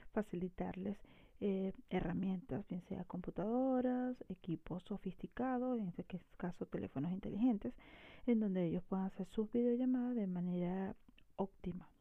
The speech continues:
¿ok? Eh, número dos, implementar políticas de procedimientos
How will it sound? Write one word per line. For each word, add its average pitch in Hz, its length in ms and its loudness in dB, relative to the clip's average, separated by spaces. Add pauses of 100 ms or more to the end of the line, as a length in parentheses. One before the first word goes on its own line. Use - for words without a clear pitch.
(180)
¿ok? 190 200 -6 (1120)
Eh, 190 580 4
número 180 360 2
dos, 247 240 0 (220)
implementar 202 580 2
políticas 226 580 -2
de 233 100 -2
procedimientos 180 760 0